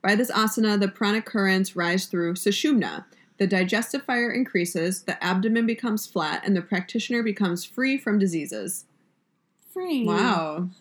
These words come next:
Speaker 1: That's all it took.
Speaker 2: Freedom. Yeah.
Speaker 1: Paschimottanasana.
Speaker 2: And if you guys remember what sushumna is, that was one of the nadis that we talked about. It's the, the main nadi that runs from the base of the spine to the crown of the head and passes through each of your chakra.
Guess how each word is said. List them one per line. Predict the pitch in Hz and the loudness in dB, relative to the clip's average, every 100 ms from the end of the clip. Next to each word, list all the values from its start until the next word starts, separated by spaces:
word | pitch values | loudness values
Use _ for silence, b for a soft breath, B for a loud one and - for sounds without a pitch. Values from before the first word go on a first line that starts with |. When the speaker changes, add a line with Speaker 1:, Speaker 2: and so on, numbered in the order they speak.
| _ | _
Speaker 1:
That's | - 180 | -4 0
all | 190 180 | 2 2
it | - | 2
took. | 226 180 | 0 0
Speaker 2:
Freedom. | 349 262 202 _ | -2 -4 -4 _
Yeah. | 196 190 | -2 0
Speaker 1:
Paschimottanasana. | 202 185 208 - 220 208 - 180 202 - - | 2 2 2 4 4 4 0 -2 -2 -2 0
Speaker 2:
And | 254 | 2
if | 285 | 2
you | |
guys | 320 320 | 2 2
remember | 302 262 254 269 | 2 2 2 0
what | 254 - | -2 -4
sushumna | - 240 - 285 247 - | -4 -4 0 0 0 0
is, | 202 202 | -2 -2
that | 220 214 | 0 0
was | 247 226 233 | 0 -2 -2
one | 226 | -2
of | |
the | 202 | 0
nadis | 190 170 190 240 247 | -2 -2 -2 -2 -4
that | 247 | -4
we | 269 | -4
talked | 277 277 | -4 -8
about. | 269 285 269 | -4 -4 -4
It's | 214 - | -6 -8
the, | - 214 190 - | -4 -4 -4 -2
the | |
main | 208 214 262 269 | 0 2 2 2
nadi | 196 180 180 185 b b b - | 2 -2 -4 -10 b b b -4
that | 208 | -2
runs | 214 208 208 | 0 2 2
from | - 208 | 0 -4
the | |
base | 185 196 196 | -2 -2 -2
of | |
the | 202 | -4
spine | - 262 277 | -2 0 0
to | |
the | 220 | 0
crown | - 190 190 202 | -4 -6 -4 -4
of | 208 190 196 | -6 -6 -8
the | |
head | 185 - 277 226 196 190 | -12 -10 -2 0 0 -2
and | 202 | -6
passes | - 202 202 214 | -4 -4 -4 -6
through | - 202 - | -6 -8 -6
each | 196 196 - | -8 -8 -8
of | 196 | -10
your | 185 | -10
chakra. | 175 - - - - - - - | -12 -18 -20 -20 -18 -14 -14 -14